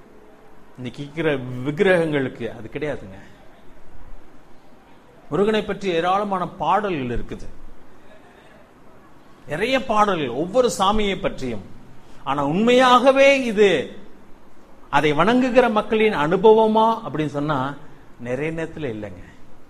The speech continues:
நிறைய நேரத்துல இல்ல. தாங்கள் யாரை வணங்குகிறோம் என்பது அவர்களுக்கு தெரியாது. "ஏன்பா வணங்குறேன்னு?" கேட்டா ஒரே ஒரு பதில் வரும்,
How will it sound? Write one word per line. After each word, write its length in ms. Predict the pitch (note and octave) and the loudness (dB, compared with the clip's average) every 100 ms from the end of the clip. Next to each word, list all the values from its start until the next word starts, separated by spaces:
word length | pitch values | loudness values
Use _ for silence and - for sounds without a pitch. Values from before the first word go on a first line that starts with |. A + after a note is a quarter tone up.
| - - - - - - | -20 -20 -20 -20 -20 -12
நிறைய 260 | A#2 B2 C3 | -6 -4 -2
நேரத்துல 360 | B2+ B2 A2+ G#2 | -4 -6 -8 -10
இல்ல. 200 | - - - - - - - - - - - - - | -10 -14 -16 -20 -20 -20 -20 -18 -20 -20 -20 -20 4
தாங்கள் 300 | E3 G3+ F#3 | 4 4 4
யாரை 420 | F#3+ A3+ D4 D4+ | 6 8 8 6
வணங்குகிறோம் 760 | C4 B3 C#4 C#4+ C#4+ C#4+ C#4+ | 4 4 2 2 8 8 8
என்பது 300 | C#4 C4+ C4+ | 6 6 8
அவர்களுக்கு 340 | C4 C4+ C4 C4+ | 8 6 4 2
தெரியாது. 480 | C#4 D4+ C#4 G3+ C#3+ - - - - - D3+ | 0 2 2 2 -2 -2 -6 -6 -8 -12 2
"ஏன்பா 400 | A3 D4+ E4 D#4+ D4 | 8 8 8 8 8
வணங்குறேன்னு?" 520 | C4 C4+ C4+ C4+ B3+ | 6 4 4 4 4
கேட்டா 280 | A3 G3 C#4+ C#4 - - | 2 6 6 4 -2 -2
ஒரே 200 | C3 A3+ | 6 8
ஒரு 160 | C#4 B3+ | 8 6
பதில் 220 | A3 A3+ | 6 6
வரும், 320 | G#3 F#3+ A#3 | 8 6 6